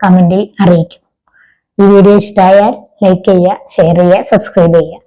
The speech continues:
ഇത്തരം കാര്യങ്ങൾ പഠിക്കാൻ കമ്മ്യൂണിറ്റിയിൽ ജോയിൻ ചെയ്യാൻ കമന്റിൽ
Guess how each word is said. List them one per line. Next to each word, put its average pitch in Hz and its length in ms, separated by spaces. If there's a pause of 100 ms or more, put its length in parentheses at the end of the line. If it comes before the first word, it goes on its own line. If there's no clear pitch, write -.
(340)
ഇത്തരം 240 300
കാര്യങ്ങൾ 196 340
പഠിക്കാൻ 180 560 (260)
കമ്മ്യൂണിറ്റിയിൽ 214 540
ജോയിൻ 185 360
ചെയ്യാൻ 160 320 (580)
കമന്റിൽ 202 560